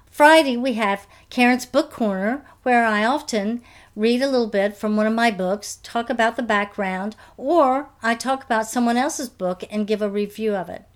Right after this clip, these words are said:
I invite you to share your comments, your suggestions. Any feedback is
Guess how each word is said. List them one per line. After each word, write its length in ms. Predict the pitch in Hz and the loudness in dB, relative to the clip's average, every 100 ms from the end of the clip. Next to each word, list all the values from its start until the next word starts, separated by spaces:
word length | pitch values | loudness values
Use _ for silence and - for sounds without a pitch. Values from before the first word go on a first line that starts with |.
| _ _ - - 247 | _ _ -20 -12 0
I 80 | |
invite 500 | 247 240 269 302 311 | 0 2 2 0 0
you 60 | 285 | -4
to 100 | 240 | -4
share 220 | 226 269 | -2 -2
your 180 | 247 202 | 0 -2
comments, 720 | - - 294 302 311 302 - | -4 -2 0 0 0 -2 -6
your 100 | 214 | -6
suggestions. 760 | 196 208 233 240 233 233 226 - | -6 -6 -2 -2 -2 -6 -6 -8
Any 200 | 247 269 | -6 -4
feedback 760 | 320 - 311 294 214 175 175 - - - | -4 -4 -4 -4 -4 -4 -6 -10 -20 -6
is 180 | 233 220 | -4 -4